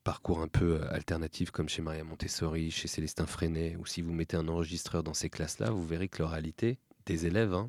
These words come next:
pas uniquement de l'enseignant, l'oralité entre les élèves et des élèves avec l'enseignant est deux à trois fois supérieure,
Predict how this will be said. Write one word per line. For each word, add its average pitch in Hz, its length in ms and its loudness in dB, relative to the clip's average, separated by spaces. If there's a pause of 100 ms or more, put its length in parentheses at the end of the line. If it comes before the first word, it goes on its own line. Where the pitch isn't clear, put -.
(120)
pas 80 80 -2
uniquement 82 360 -4
de 80 120 -2
l'enseignant, 82 500 -2 (280)
l'oralité 87 440 0
entre 95 280 -2
les 90 180 4
élèves 85 260 4
et 78 80 -2
des 82 200 -2
élèves 85 180 2
avec 82 260 2
l'enseignant 90 460 2 (280)
est 113 100 2
deux 107 180 2
à 98 80 2
trois - 200 -6
fois - 220 -8
supérieure, 95 720 2